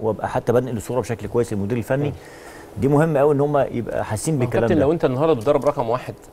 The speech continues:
Speaker 2: فمعاك نمرة اتنين مثلا قل شوية، بتحضره وشد ودوس وبتاع، أنت دورك كم-، كم-،
Speaker 1: آه، طبعا،
Speaker 2: كمدرب حراس
Speaker 1: طبعا،
Speaker 2: مرمى.
Speaker 1: آه، طبعا.
Speaker 2: لو معاك بقى تلاتة كبار،
Speaker 1: ما ده
Speaker 2: هتحضرهم
Speaker 1: حصل معايا
Speaker 2: إزاي؟
Speaker 1: يا كابتن سيف، ما حصل مع، في النادي الأهلي كتير، ما أنا كان معايا
Speaker 2: مم.
Speaker 1: الشناوي وكان معايا شريف وكان معايا أحمد عادل.
Speaker 2: مم.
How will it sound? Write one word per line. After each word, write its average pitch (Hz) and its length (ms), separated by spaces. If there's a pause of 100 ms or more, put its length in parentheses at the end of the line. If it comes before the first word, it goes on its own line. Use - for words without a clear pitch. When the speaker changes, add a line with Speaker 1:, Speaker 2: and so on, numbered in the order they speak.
(260)
Speaker 2:
فمعاك 117 320
نمرة 120 180
اتنين 131 280
مثلا - 300
قل 123 140
شوية، 127 200
بتحضره 123 520
وشد 127 420
ودوس 127 500
وبتاع، 127 320
أنت 160 120
دورك 196 260
كم-، 147 160 (120)
كم-، 143 120
Speaker 1:
آه، 127 40
طبعا، 156 240
Speaker 2:
كمدرب 147 280
حراس 160 140
Speaker 1:
طبعا، 180 120
Speaker 2:
مرمى. 139 140
Speaker 1:
آه، - 20
طبعا. 156 240
Speaker 2:
لو 151 60
معاك 202 160
بقى 247 120
تلاتة 233 260
كبار، 165 340
Speaker 1:
ما - 60 (380)
ده - 60
Speaker 2:
هتحضرهم 156 300
Speaker 1:
حصل 233 60 (140)
معايا 117 40
Speaker 2:
إزاي؟ 151 140
Speaker 1:
يا 139 60
كابتن 110 200
سيف، 131 240
ما 110 60
حصل 120 240
مع، 104 140
في 92 80
النادي 113 200
الأهلي 120 180
كتير، 113 400
ما 101 100
أنا 95 120
كان 117 160
معايا 107 180
Speaker 2:
مم. 123 60
Speaker 1:
الشناوي 107 460
وكان 104 180
معايا 101 220
شريف 98 320
وكان 107 140
معايا 117 160
أحمد 113 200
عادل. 107 260 (380)
Speaker 2:
مم. 120 120